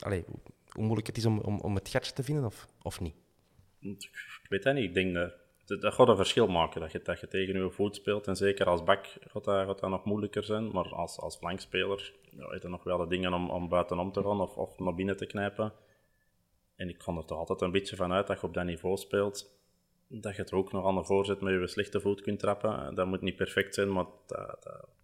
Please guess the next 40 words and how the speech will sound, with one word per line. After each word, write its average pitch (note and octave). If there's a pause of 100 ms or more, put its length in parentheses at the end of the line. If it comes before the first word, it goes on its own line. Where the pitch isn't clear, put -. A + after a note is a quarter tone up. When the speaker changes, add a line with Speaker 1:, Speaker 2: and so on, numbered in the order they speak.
Speaker 2:
zou F2
toch -
nog F2
moeten F2
lukken. G2
Je G2+
bent F2
geen, F2
geen F2
centrale F2
verdediger F#2
of F2+
een, G2
een F2+
verdedigende F2+
middenvelder G2
die G2
Speaker 1:
Mhm. F#2
Speaker 2:
maar F#2+
één F2+
voet G2
heeft. G#2
Als -
flankspeler F#2+ (1200)
zou G2
dat F#2
toch F2
al F2
een F2
beetje G2+
moeten G#2
kunnen. A#2+ (720)
Maar D2+ (300)
ja, -
een F#2+
voordeel G#2
is F2
het F2
sowieso D#2+
niet. D2+